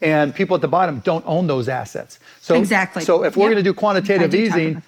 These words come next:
Speaker 1: we've gotta do quantitative easing for the, the lowest communities, and who knows what that is, right? So if there's some assets that, that, that the Fed can buy from somebody that otherwise has nothing, that's what I wanna
Speaker 2: Mm-hmm.
Speaker 1: learn about.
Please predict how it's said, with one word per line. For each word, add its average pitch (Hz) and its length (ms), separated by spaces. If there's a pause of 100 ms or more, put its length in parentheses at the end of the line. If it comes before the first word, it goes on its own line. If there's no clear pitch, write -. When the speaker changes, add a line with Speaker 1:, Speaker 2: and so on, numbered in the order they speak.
(120)
Speaker 1:
we've 165 160
gotta 185 180
do 160 120
quantitative 170 600
easing 165 300
for 156 220
the, 143 220
the 147 160
lowest 175 420
communities, 151 600 (300)
and 160 200
who 165 160
knows 196 220
what 185 160
that 156 180
is, 156 280
right? 147 200
So 156 180
if 135 100
there's 220 200
some 190 160
assets 165 460
that, 143 260 (240)
that, 139 320
that 143 320
the 147 100
Fed 185 300
can 160 160
buy 147 400
from 147 240
somebody 156 600 (280)
that 143 260
otherwise 147 420
has 135 180
nothing, 156 480 (200)
that's 147 220
what 151 80
I 147 60
wanna 135 200
Speaker 2:
Mm-hmm. 110 80
Speaker 1:
learn 127 160
about. 110 320